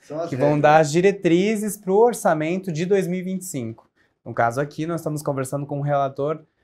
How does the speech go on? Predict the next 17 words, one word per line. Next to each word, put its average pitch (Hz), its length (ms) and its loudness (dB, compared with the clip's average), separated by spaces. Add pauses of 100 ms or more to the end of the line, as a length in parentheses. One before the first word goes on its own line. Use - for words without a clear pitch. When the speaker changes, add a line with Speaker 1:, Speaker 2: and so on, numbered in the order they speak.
(160)
Speaker 2:
da 147 160 8
Lei 160 200 4
de 160 120 -6
Diretrizes 143 460 -6
Orçamentárias 147 640 -2
também 170 420 0
do 185 80 -2
ano 185 160 -2
que 185 120 -6
vem. 117 260 -6
São 120 240 -4
as 131 140 0
regras 135 340 2
Speaker 1:
Exatamente. - 80 -12
Speaker 2:
que 147 80 -6
vão 135 140 -6
estabelecer, 127 800 -4